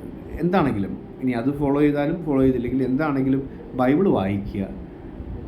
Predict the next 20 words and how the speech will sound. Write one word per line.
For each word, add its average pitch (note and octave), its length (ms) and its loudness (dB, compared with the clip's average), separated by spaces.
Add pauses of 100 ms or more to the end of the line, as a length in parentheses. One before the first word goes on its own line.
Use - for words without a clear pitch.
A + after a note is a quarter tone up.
(160)
ഈശോയെ C3 320 4
സ്നേഹിക്കുക. G2+ 680 0 (180)
ഈശോയെ B2+ 240 0
സ്നേഹിക്കാനുള്ള D3 600 2
ഏറ്റവും E3 440 0
മനോഹരമായ, C#3+ 540 2
ഏറ്റവും F3 300 2
നല്ല C3+ 160 2
വഴിയാണിത്. G2 720 0
പാപികളായ B2+ 600 0
നമുക്ക് C3 540 0 (400)
ഈശോയുടെ D3 500 2
വഴിയെ C3 320 4
പോകാനായിട്ടുള്ള, B2 840 -2 (320)
ഈശോ A2+ 280 0
കാണിച്ചിരുന്ന B2 540 -2
ഏറ്റവും A2+ 300 -2
മനോഹരമായ B2+ 480 0
വഴിയാണ് G#2 720 -2 (200)
വചനം. G2 400 -2